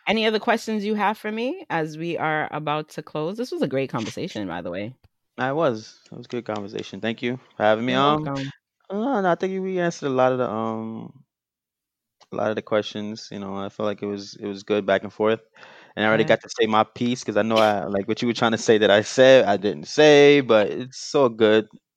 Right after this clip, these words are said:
Speaker 2: It's all good. It's all
Speaker 1: I
Speaker 2: good.
Speaker 1: remember it distinctly. But like I said, you
Speaker 2: Distinctly, not
Speaker 1: weren't
Speaker 2: vividly, distinctly. Like, you
Speaker 1: <laughs>
Speaker 2: <laughs> not verbatim, I didn't say that.
Speaker 1: You, you did not bash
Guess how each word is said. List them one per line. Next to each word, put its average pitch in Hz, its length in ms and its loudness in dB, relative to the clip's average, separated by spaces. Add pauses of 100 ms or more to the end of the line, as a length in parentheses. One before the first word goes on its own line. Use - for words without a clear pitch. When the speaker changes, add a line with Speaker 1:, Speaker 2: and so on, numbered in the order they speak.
(440)
Speaker 2:
It's - 220 -20
all 101 140 -4
good. 98 300 -6 (1700)
It's 120 220 -6
all 98 160 -2 (120)
Speaker 1:
I 190 120 6
Speaker 2:
good. 190 60 4
Speaker 1:
remember 185 560 4
it 156 160 2
distinctly. 127 680 -8 (240)
But 147 140 2
like 156 180 4
I 143 80 4
said, 139 220 0 (120)
you 135 80 0
Speaker 2:
Distinctly, 160 240 6
not 139 160 6
Speaker 1:
weren't - 100 -8 (160)
Speaker 2:
vividly, 120 280 4
distinctly. 117 580 2
Like, 151 140 6
you 160 360 6
Speaker 1:
<laughs> - 60 -18
Speaker 2:
<laughs> 165 220 2
not 180 120 10
verbatim, 165 460 6 (100)
I 151 120 6 (100)
didn't 151 140 -14
say 147 220 -2 (140)
that. - 100 -6 (100)
Speaker 1:
You, 165 680 -2
you 202 140 0
did 151 240 4
not 143 360 2
bash 147 400 2